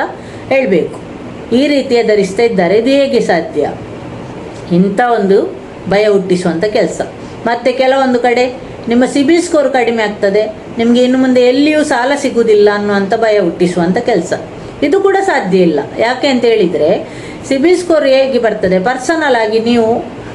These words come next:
ಲೋನ್ ತೆಗೆದಾಗ ಬರ್ತದೆ. ಇಲ್ಲಿ ನೀವು ಯಾವುದೇ ಪರ್ಸನಲ್ ಲೋನ್ ಅಲ್ಲ ತೆಗ್ದದ್ದು, ನೀವು ಗುಂಪಿನ ಸಾಲ ತೆಗ್ದದ್ದು. ಅದು ಕೂಡ ನಿಮ್ಮ ಅಲ್ಲಿ ಪಾಸ್ ಪುಸ್ತಕ ಇಲ್ಲ,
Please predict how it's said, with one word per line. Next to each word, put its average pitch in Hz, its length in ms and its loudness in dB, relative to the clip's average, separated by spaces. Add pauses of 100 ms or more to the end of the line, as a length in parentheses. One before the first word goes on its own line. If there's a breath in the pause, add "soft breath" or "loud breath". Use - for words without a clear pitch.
(140)
ಲೋನ್ 254 300 2
ತೆಗೆದಾಗ 196 460 2
ಬರ್ತದೆ. 254 680 -2
ಇಲ್ಲಿ 285 180 4
ನೀವು 269 200 4
ಯಾವುದೇ 254 380 2
ಪರ್ಸನಲ್ 277 560 0
ಲೋನ್ 226 220 2
ಅಲ್ಲ 294 180 0 (120)
ತೆಗ್ದದ್ದು, 165 440 0
ನೀವು 226 340 2
ಗುಂಪಿನ 285 520 0 (100)
ಸಾಲ 214 280 0
ತೆಗ್ದದ್ದು. 202 460 -2
ಅದು 190 180 2
ಕೂಡ 247 200 0 (580 loud breath)
ನಿಮ್ಮ 247 360 2
ಅಲ್ಲಿ 254 260 0
ಪಾಸ್ 240 340 -2
ಪುಸ್ತಕ 220 400 -2
ಇಲ್ಲ, 202 200 4